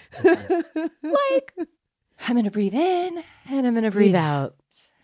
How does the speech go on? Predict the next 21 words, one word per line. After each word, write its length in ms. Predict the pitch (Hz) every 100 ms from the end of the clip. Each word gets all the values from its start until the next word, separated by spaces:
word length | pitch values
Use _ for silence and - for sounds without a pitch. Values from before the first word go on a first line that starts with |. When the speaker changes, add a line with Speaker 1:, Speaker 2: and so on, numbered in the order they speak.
| _ _
Speaker 2:
So 420 | - 254 220 220
on 380 | 220 226 226 233
Monday, 680 | 277 392 392 330 170 139 139
like, 180 | 311 320 _
still 340 | - - - 571 587
this 260 | 539 554 466
week, 320 | 508 403 - _
all 160 | - 523
this 160 | 508 571
good 180 | 539 539
stuff 240 | - 554 554
has 140 | 523 571 554
happened 280 | 494 440
and 80 | 427 466
it's 160 | 480
still 280 | - 571 587 523
this 240 | 571 - 494
week. 340 | 587 494 - - - - - -
<laughs> 100 | -
I'm 80 | - - - - -
sorry. 300 | 285 285 269